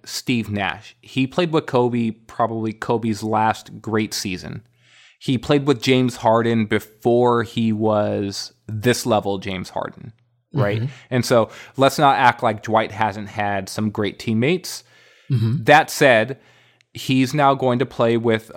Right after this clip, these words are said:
Speaker 1: you know, sort of a end of his prime or post-prime LeBron James and a square in his prime Anthony Davis.
Speaker 2: Mm-hmm.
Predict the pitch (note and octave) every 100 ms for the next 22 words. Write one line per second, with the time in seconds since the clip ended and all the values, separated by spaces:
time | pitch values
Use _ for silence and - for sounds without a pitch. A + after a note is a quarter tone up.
0 | - D#3 D#3+ G2+ G2+ - - - - -
1 | C#3 B2 A2+ A2 - _ _ - D#3+ E3+
2 | D3 C3 - - A2+ G#2 G#2 A2+ G#2 G#2
3 | G2 - _ _ _ - B2+ A#2+ A#2+ -
4 | A2 G#2 G#2 G2+ G#2+ G2+ G2+ G2+ F#2+ F#2+
5 | G2 - - - - A2+ A2+ - - -
6 | - A#2+ A#2 C#3 D#3+ D#3+ D3 C3+ B2+ A#2+
7 | A2+ F#2+ - G#2+ G2 F#2+ F#2+ G#2 - _
8 | _ _ _ - A#2+ A2 G#2 G2+ E2+ C2
9 | - G#2 - - _ _ _ - C3+ G#2+
10 | A2